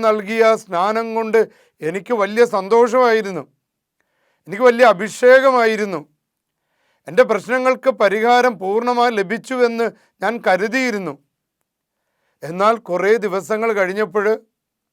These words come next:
പതുക്കെ, പതുക്കെ, പതുക്കെ എൻ്റെ അഭിഷേകം ചോർന്നു പോകുകയും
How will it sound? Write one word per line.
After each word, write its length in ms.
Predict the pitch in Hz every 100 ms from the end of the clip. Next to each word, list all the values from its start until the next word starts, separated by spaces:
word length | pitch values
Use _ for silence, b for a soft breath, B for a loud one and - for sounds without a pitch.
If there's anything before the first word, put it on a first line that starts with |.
| _ _ _ _ _ _ _ _ _ _ _ _
പതുക്കെ, 320 | 185 208 214 240
പതുക്കെ, 380 | 226 208 202
പതുക്കെ 340 | 196 208 190 208
എൻ്റെ 140 | 190 208
അഭിഷേകം 640 | 180 190 165 220 202 208 180 _ _ _
ചോർന്നു 420 | 190 180 226 240
പോകുകയും 640 | 202 196 190 208 202 202